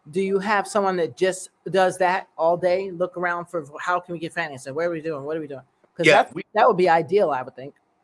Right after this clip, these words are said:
Speaker 2: Yeah, we got some people who's doing that. Like I said, right now, Ballers is in the hands of some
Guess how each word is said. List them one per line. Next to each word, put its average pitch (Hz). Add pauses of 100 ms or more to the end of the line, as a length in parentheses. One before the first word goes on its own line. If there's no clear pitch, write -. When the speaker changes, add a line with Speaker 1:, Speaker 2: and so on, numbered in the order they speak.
(120)
Speaker 2:
Yeah, 165
we 180
got 185
some 151
people 147
who's 143
doing 135
that. 131
Like 135
I 135
said, 127
right 135
now, 151
Ballers 143
is 131
in 143
the 120
hands 127 (340)
of 143
some -